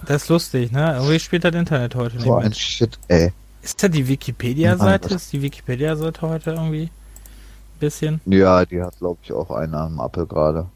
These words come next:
Speaker 1: Hm. Ähm,
Speaker 2: Ähm.
Speaker 1: ja, gibt mehrere Teile von und mittlerweile gibt's da auch viele Remakes von, ne? Und,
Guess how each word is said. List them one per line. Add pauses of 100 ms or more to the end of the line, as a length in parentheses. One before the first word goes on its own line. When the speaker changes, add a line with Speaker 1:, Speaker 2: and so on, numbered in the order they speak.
(220)
Speaker 1:
Hm. (880)
Ähm, (300)
Speaker 2:
Ähm. (720)
Speaker 1:
ja,
gibt
mehrere
Teile
von
und
mittlerweile
gibt's
da
auch
viele
Remakes
von,
ne?
Und,